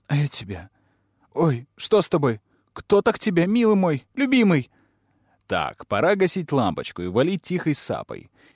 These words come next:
Иначе я вместе с этими двумя полоумными свихнусь. И так у меня критический загиб сознания. Того и гляди, щёлкнут извилины, переломившись,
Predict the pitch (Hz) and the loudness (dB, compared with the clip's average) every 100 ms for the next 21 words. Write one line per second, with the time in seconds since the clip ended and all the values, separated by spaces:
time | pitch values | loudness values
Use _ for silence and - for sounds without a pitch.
0 | _ _ - 90 120 160 156 160 143 165 | _ _ -8 -2 0 2 2 4 4 2
1 | 160 160 - 160 147 147 127 104 107 113 | 0 0 0 0 0 2 2 2 2 2
2 | 113 95 85 107 135 131 117 107 107 107 | 2 -2 0 2 4 4 4 2 -2 -2
3 | 139 92 - - - - - - - 220 | 0 -2 -4 -10 -12 -20 -20 -20 -10 -8
4 | 196 233 185 104 - 135 151 135 120 107 | -2 0 2 0 -4 -4 0 0 0 -2
5 | 110 110 127 101 - 101 104 104 101 120 | -6 -6 -6 -6 -6 -4 -2 -2 -2 -2
6 | 127 117 85 67 50 - - _ _ _ | -2 -2 -4 -8 -14 -18 -20 _ _ _
7 | - 87 113 135 120 123 120 143 - - | -12 -2 2 2 2 2 2 0 0 0
8 | 151 143 131 113 113 98 131 135 113 101 | 2 2 0 0 0 0 0 2 2 0
9 | 87 - 101 90 85 85 143 139 123 - | -4 -10 -10 -6 -4 0 0 0 -4 -6